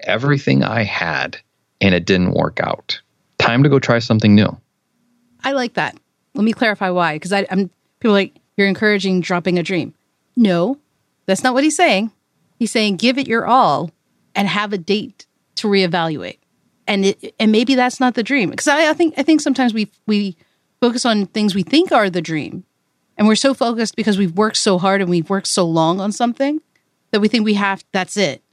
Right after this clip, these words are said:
Speaker 2: And maybe that's not the
Speaker 1: Mm-hmm.
Speaker 2: case. Maybe it wasn't meant to be. That happens. I think if you set a date, that's great advice, because then at least you check in with yourself and be honest with yourself.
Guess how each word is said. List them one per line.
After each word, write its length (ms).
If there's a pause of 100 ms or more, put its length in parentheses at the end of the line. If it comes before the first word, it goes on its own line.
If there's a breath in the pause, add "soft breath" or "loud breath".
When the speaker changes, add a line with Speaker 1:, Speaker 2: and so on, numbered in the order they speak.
(360)
Speaker 2:
And 120
maybe 180
that's 200
not 120
the 80
Speaker 1:
Mm-hmm. 60
Speaker 2:
case. 280
Maybe 200
it 80
wasn't 300
meant 160
to 100
be. 300 (360)
That 200
happens. 600 (380)
I 140
think 180
if 80
you 80
set 220
a 40
date, 380
that's 520
great 280
advice, 380
because 260
then 320 (420)
at 140
least 180
you 60
check 240
in 140
with 100
yourself 500
and 160
be 120
honest 540 (180)
with 120
yourself. 520